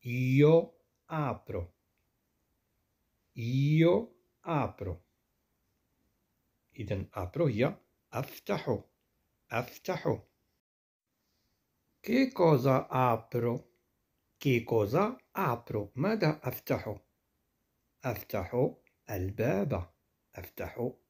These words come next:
الباب، la porta, la porta. Io apro la porta. Io apro la porta. رددوا معي. Io apro la porta.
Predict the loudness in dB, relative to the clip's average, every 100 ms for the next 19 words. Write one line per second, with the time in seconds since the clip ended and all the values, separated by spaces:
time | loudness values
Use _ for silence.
0 | -12 -10 -8 -4 -2 -2 -4 -8 -14 -8
1 | -8 -10 -6 -4 -4 -8 -12 -12 _ _
2 | _ _ -12 -8 -8 -10 -6 -4 -4 -10
3 | -14 -14 _ _ _ _ _ _ -2 0
4 | 2 2 0 -2 _ _ -6 -2 -2 -6
5 | -4 -4 -4 _ -8 -4 -4 -4 -4 -4
6 | -6 -20 -20 _ _ _ _ _ _ _
7 | _ _ _ -6 0 4 6 6 6 4
8 | _ _ -4 -2 -2 -2 0 0 -2 _
9 | -4 -2 -2 -2 -2 -2 -10 -20 _ -10
10 | -2 0 2 2 -2 -8 _ _ _ _
11 | _ _ _ -8 -2 0 4 6 6 4
12 | -2 _ _ -4 -2 -2 -4 -2 0 -2
13 | _ _ -4 -2 -2 -2 0 -2 -4 -14